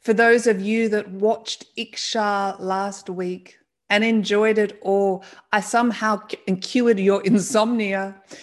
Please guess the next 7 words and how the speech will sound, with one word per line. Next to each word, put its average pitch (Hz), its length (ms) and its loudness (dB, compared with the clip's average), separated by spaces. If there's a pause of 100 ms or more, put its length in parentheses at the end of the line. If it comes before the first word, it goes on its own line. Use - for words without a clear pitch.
(140)
thank 233 220 0
you 233 80 -4
for 226 100 -6
all 214 280 4
your 202 200 4
beautiful 190 640 -2 (160)
comments. - 760 -10